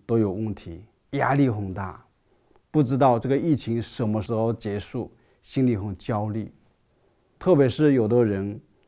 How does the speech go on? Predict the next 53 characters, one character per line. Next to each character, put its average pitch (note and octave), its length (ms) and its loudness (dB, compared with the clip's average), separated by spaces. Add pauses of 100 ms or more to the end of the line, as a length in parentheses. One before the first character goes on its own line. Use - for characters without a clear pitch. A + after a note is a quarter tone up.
(680)
需 - 220 -2
要 C3+ 120 8
工 C3 320 2
作 B2+ 320 -2 (640)
来 A2 160 0
养 A2+ 260 0
家 G2+ 220 -2
的， F#2 100 -6
这 G#2+ 140 -6
个 A#2 60 -2
时 G#2 100 -8
候 G#2+ 60 -4
没 G2+ 160 -4
有 G2 100 -8
工 F#2+ 240 -10
作。 G2+ 240 -16 (840)
有 C3+ 200 2
的 F3 200 10
人 C#3 240 4
做 F3 160 6
生 C#3+ 260 2
意， C#3 260 2 (440)
那 C3+ 120 -4
么 C3+ 160 2
这 D#3+ 140 -2
个 C3+ 140 2
时 B2 160 -4
候 A#2+ 160 2
呢， G#2+ 200 -2 (680)
不 E3 100 2
能 C3+ 200 4
做 C3 160 0
生 A#2 240 -4
意， A2+ 200 -6 (380)
没 B2+ 220 2
有 B2+ 220 4
钱 - 280 -4
的 A#2 140 -2
收 A2 280 -6
入， A2+ 300 -8 (680)
那 A#2+ 120 -2
么 A#2+ 220 2
影 A#2 200 0
响 A2 180 -4
到 G#2 180 -4
他 G2 120 -8
的 F#2+ 140 -10
生 G2+ 260 -10
活， F2 240 -16
他 - 140 -14
的 F#2+ 140 -10
事 G2 260 -12
业。 F2 200 -14